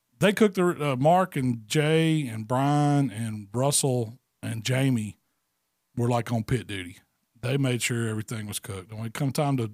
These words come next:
do the box, Waylon comes in that morning. Him and Mark were in the trailer getting the box ready.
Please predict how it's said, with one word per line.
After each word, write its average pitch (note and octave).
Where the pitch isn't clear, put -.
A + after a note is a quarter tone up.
do C3+
the B2
box, C#3+
Waylon C#3
comes C3+
in C3
that B2
morning. B2
Him B2+
and A#2+
Mark A#2+
were A2+
in A#2
the G#2
trailer A#2
getting A2
the G#2+
box A2+
ready. A2+